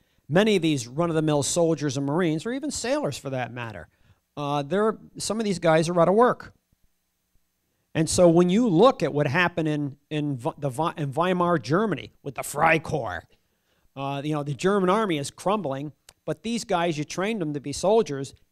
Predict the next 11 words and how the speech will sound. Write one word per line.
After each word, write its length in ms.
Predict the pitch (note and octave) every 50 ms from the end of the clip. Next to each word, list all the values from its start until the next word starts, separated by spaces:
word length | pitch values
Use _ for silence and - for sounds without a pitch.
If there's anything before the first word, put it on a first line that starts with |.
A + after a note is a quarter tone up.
| _ _
you, 100 | - C#3+ C3 C3 - -
somebody 420 | D3+ - - F3+ A#3 C4+ D#4 D#4 C#4
better 220 | G3 G3+ F3 D#3+
give 180 | C#3 D3+ D#3+ C3+
them 80 | C#3
a 60 | C3+ B2+
job, 440 | - C3 C3 B2 B2 C3+ D3+ C#3 - -
or 120 | E3 F3
that's 180 | G#3 B3+ D4 -
a 60 | D4
problem. 640 | - - C4+ C#4+ D4+ D#4+ E4 D4+ G#3 G3+ G3+ B2